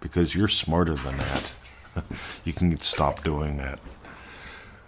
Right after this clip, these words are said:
But four thousand eight hundred and sixty-three, you know why I love that number? That's how many minutes I created this year. I just told you that.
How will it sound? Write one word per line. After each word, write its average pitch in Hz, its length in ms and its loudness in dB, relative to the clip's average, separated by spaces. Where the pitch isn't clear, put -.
But - 160 8
four 170 300 12
thousand 127 560 10
eight 139 160 10
hundred 135 220 6
and 113 100 6
sixty-three, 123 680 8
you 110 80 8
know 135 140 10
why 160 240 12
I 143 60 12
love 120 240 10
that 120 160 10
number? 113 340 8
That's 95 240 6
how 98 140 8
many 98 240 6
minutes 92 420 2
I 85 80 4
created 82 460 0
this 76 240 -2
year. 76 180 0
I 85 80 0
just 127 340 2
told 110 340 0
you 82 140 -2
that. - 380 -10